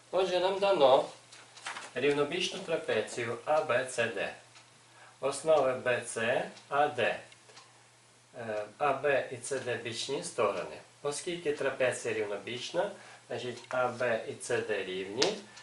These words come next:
Ну, і ми знаємо, що кути при основі рівнобічної трапеції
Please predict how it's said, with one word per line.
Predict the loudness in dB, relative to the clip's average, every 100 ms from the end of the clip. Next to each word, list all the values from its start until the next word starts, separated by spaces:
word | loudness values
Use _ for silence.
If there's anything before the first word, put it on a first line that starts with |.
| -18 -4
Ну, | -4 -4
і | -6
ми | -4 -4
знаємо, | 0 0 0 -2
що | -4 -2 0 0
кути | -2 -6 0 -2
при | 0 0
основі | 0 0 -2 0 0
рівнобічної | -2 -4 -6 -6 -6 -8
трапеції | -8 -10 -2 -2 -2 -4 -6